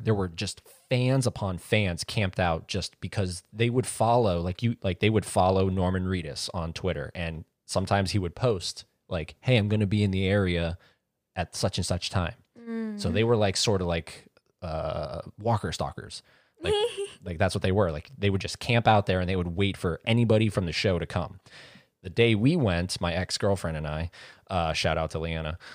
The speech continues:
Speaker 1: uh,
Speaker 2: <laughs>
Speaker 1: you suck. Uh,
Speaker 2: <laughs> I was gonna say, why are you shouting out your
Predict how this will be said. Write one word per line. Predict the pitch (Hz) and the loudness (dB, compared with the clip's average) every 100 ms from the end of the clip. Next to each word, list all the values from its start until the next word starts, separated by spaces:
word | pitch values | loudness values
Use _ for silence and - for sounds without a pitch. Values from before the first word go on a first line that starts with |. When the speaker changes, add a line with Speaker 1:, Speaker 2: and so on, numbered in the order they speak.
| - _ - | -20 _ -8
Speaker 1:
uh, | 82 76 - 85 - | -4 -2 -4 -8 -10
Speaker 2:
<laughs> | - - | -18 -18
Speaker 1:
you | |
suck. | - 87 73 - - - - | -6 -4 -4 -10 -16 -8 2
Uh, | 104 494 | 8 8
Speaker 2:
<laughs> | - 480 571 - 587 381 | 10 8 6 2 0 2
I | |
was | 381 | 2
gonna | 403 | 2
say, | 392 | 0
why | 311 262 | 2 4
are | 320 | 4
you | 440 392 | 4 2
shouting | - - 185 220 208 - | 0 2 4 4 4 0
out | 165 165 | 0 0
your | 160 | 0